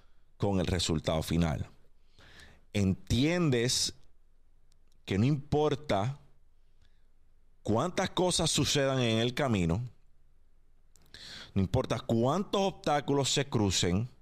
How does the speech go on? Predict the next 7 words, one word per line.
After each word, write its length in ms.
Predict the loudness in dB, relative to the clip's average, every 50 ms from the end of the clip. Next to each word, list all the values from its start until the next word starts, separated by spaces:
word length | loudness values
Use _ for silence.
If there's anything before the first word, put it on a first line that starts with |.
| -20 -20 -20 -20 -20 -20 -20 -20 -20 -20 -20 -20 -20 -20 -20 -20 -20 -20 -20 -20 -20 -20 -20 -20 -20 -20 -20 -20 -20 -20 -20 -20 -20 -20 -20 -20 -12 -4
no 160 | 0 2 2
importa 540 | 2 2 0 0 -2 -2 -2 -2 -4 -4 -4
cuántas 720 | -2 -2 0 0 2 2 2 0 0 0 0 0 0 0 0
veces 380 | 0 0 0 0 0 -2 -2
tengas 420 | -2 -2 0 0 2 2 0 -2 -2
que 160 | -2 -2 -2
reagrupar 1000 | 0 0 2 2 2 2 2 0 0 0 0 0 -2 -2 -2 -2 -2 -4 -6